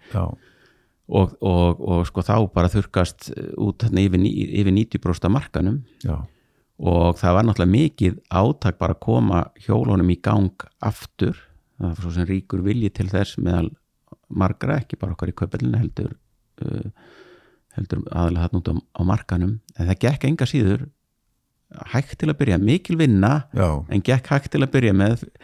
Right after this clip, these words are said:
Speaker 2: Fyrsta skráningin, það tók ykkur fjögur ár að fá fyrstu
Speaker 1: Já.
Speaker 2: skráninguna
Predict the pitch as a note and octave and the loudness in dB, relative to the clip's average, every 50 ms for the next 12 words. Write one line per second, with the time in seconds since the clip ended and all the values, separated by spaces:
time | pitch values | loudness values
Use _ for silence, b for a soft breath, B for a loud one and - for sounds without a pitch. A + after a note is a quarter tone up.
0 | B B B _ - G#2 A2+ - - - A#2 - - A#2 A2 A2+ A#2+ A#2+ A#2 - | B B B _ -2 -2 -2 0 0 -2 -2 -2 0 0 0 2 2 2 2 2
1 | A2+ G2+ G2+ - - G#2+ G#2+ G#2+ G#2 - G#2 - A2 A2+ A2+ G#2+ G#2 G#2+ G#2 G2+ | 2 0 0 0 -2 -4 -4 -2 -2 -2 -2 0 2 2 2 2 2 2 0 0
2 | G#2+ G#2 G2+ A2 G#2 - - G#2 G#2 F#2+ - b b b b b b b b b | 0 0 0 0 -2 0 2 2 2 2 0 b b b b b b b b b
3 | b - _ _ - G2+ F#2+ F2 D#2 D2+ G#2 G#2 G2+ G2+ G2 - - G2 G2 G#2 | b -20 _ _ -2 0 0 0 0 2 2 2 4 2 2 2 2 2 2 4
4 | A#2 | 2